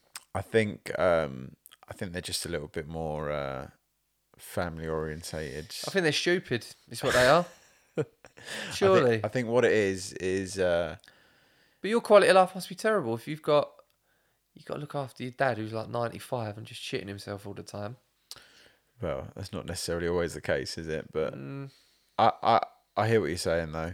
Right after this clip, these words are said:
Speaker 1: You don't want the, your, uh, you don't want your family to become a burden for you.
Speaker 2: Yeah, listen, no, it's hard. It's hard when they get older, innit? It's, it's, it's
Speaker 1: Mm.
Speaker 2: difficult, but,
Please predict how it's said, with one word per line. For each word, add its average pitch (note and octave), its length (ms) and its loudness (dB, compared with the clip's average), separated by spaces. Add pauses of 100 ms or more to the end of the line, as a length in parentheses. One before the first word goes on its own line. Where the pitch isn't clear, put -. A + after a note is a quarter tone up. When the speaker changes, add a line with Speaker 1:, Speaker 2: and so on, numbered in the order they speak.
(140)
Speaker 1:
You F#2+ 100 -10
don't G2 200 0
want F2 320 -6 (960)
the, C#2 640 0 (240)
your, F2 400 -2
uh, D2+ 380 -2 (280)
you F#2+ 100 -10
don't F#2+ 100 -2
want D#2 100 -8
your F#2 60 -8
family F2+ 280 -6
to F2+ 60 -14
become F2+ 240 -8
a F2 60 -8
burden E2+ 580 -2 (160)
for D2+ 240 -4
you. D#2 180 -4 (440)
Speaker 2:
Yeah, A2+ 400 0 (120)
listen, D3+ 260 0
no, D3+ 100 8
it's C3 160 4
hard. A#2+ 320 6
It's C#3 120 -10
hard D#3+ 220 8
when A#2+ 100 -2
they A2+ 100 0
get G#2+ 140 -2
older, A#2 240 0
innit? A#2+ 280 -4 (120)
It's, A2 440 -10
it's, G2 220 -8
it's F2+ 200 -8
Speaker 1:
Mm. E2+ 60 -10
Speaker 2:
difficult, B2+ 360 -4
but, - 200 6